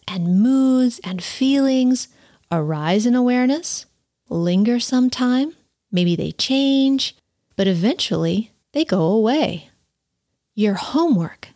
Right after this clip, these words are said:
for the next couple of days is to notice how your experience changes. Your physical sensations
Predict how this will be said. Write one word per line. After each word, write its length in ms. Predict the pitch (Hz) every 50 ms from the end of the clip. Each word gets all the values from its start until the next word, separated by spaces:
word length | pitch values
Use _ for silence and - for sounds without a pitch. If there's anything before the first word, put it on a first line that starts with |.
| _
for 160 | - - 202
the 100 | 180 196
next 540 | 196 190 190 208 240 277 294 - - - -
couple 360 | - - 254 240 - 262 226
of 260 | - 214 202 180 175 -
days 480 | 262 262 233 170 - - - - - _ _ _ -
is 220 | - 208 208 196 -
to 160 | - - 208
notice 760 | 196 190 185 185 202 262 320 294 185 151 175 - - - - - _ _ _ -
how 340 | - - 185 185 185 208 240
your 240 | 240 254 269 285
experience 720 | 294 294 - - - - 185 170 160 165 165 175 175 - -
changes. 760 | - - - 233 254 277 277 226 - - - - - - - - _ _ _ _ _ _ _ _ -
Your 220 | 190 185 180 170
physical 580 | - - - 277 311 311 302 254 - - 170 170
sensations 1000 | - - 175 160 165 - - 165 165 170 - - 175 202 254 269 - - -